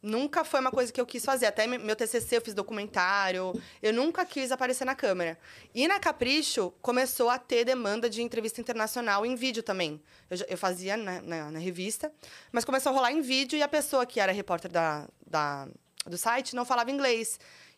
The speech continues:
E aí, co-, colocaram pra eu fazer, "Você tem que fazer, né? Seu trabalho", tipo, eu tinha que fazer. E eu odiava, nossa, eu odiava, odiava, odiava. E aí foi isso, eu fui fazendo, e aí aos poucos eu fui curtindo, assim, mas demorou. Eu lembro que,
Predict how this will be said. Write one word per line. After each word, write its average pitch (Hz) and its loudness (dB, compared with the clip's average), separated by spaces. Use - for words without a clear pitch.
E 233 2
aí, 302 2
co-, 285 0
colocaram 240 2
pra 226 -2
eu 214 -2
fazer, 349 4
"Você - 0
tem 180 -4
que - -10
fazer, 220 2
né? 185 0
Seu 175 -8
trabalho", 175 0
tipo, - -12
eu 165 -4
tinha 170 -8
que - -12
fazer. 240 0
E 220 0
eu 220 4
odiava, 214 0
nossa, 208 -6
eu 214 -4
odiava, 208 -4
odiava, 196 -4
odiava. 170 -2
E 240 0
aí 277 4
foi 415 4
isso, 285 2
eu 254 0
fui 226 -2
fazendo, 254 2
e 220 -2
aí 226 6
aos 254 0
poucos 240 0
eu 269 2
fui 277 -4
curtindo, 294 -4
assim, 202 -4
mas 175 -2
demorou. 240 4
Eu 208 4
lembro 220 0
que, 240 -2